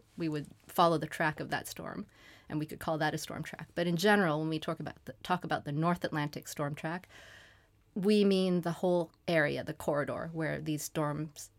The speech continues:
tend to go. So it is statistically where you find them the most.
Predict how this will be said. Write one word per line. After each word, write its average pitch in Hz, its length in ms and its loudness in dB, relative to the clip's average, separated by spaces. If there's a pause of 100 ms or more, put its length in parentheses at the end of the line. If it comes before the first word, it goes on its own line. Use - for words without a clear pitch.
(120)
tend 143 300 -2
to - 60 -10
go. - 260 -6 (160)
So 151 180 -6
it 151 100 -2
is 160 140 0
statistically 156 800 -6 (100)
where 156 120 2
you 151 200 0 (180)
find 156 340 0
them 151 80 0
the 143 80 0
most. 139 400 -8